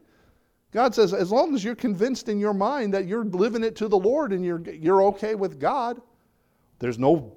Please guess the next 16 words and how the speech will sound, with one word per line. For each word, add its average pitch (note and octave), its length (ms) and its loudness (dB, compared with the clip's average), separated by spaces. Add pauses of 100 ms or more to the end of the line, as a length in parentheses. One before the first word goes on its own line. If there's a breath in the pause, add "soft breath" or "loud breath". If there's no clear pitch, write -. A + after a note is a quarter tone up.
(140)
verse E3+ 300 2
in F3 80 -6
the C#3+ 60 0
Bible E3 420 4
that D3 80 2
says, B2+ 220 -4
"Thou C3 200 4
shalt C#3 360 0
not D#3 320 2
have C3+ 440 -2
birthday D#3 440 0
cake." - 500 -8 (3000)
Okay? D#3 440 -2 (300)
And B3 640 0
the G3 60 -10
Bible E3+ 600 2